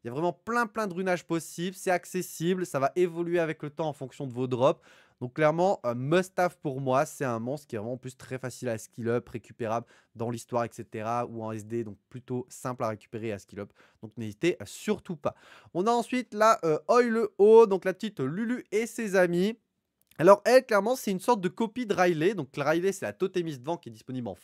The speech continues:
fusion. Mais clairement, Lulu n'est pas en reste. Elle fait exactement la même chose en termes de, euh, d'utilisation.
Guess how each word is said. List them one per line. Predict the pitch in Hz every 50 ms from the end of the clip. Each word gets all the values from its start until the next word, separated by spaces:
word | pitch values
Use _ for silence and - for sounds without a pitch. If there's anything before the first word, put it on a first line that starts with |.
| _ -
fusion. | - 160 175 170 160 165 180 208 262 294 - - - - - _ _ _
Mais | 117 139 175 247 262
clairement, | - 226 208 190 190 196 226 277
Lulu | 254 196 170 170 254 277
n'est | 240 160
pas | 131 - _ - 277 294 285 202 208
en | 180
reste. | 139 131 139 175 214 208 - -
Elle | 147 143
fait | - 254
exactement | 220 147 147 202 214 - - 196 226 254
la | 240 202
même | 175 156 160 160 147
chose | - - 220 226 185
en | 160 143
termes | - - 180 185 180 156 127 120
de, | 143 147 160 - -
euh, | 123 117
d'utilisation. | 117 139 165 - - 170 151 143 143 131 - - - 196 254